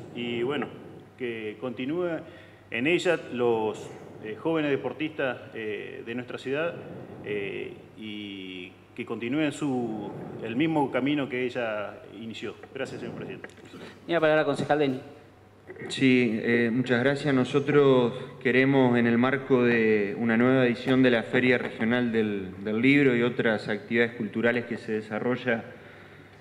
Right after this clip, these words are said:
Speaker 3: en la ciudad de Chajarí, eh, invitar a toda la comunidad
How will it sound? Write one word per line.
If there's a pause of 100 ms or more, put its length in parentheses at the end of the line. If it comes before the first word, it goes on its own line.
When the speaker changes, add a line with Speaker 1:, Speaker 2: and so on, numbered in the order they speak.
(180)
Speaker 3:
en
la
ciudad
de
Chajarí,
eh, (480)
invitar
a
toda
la
comunidad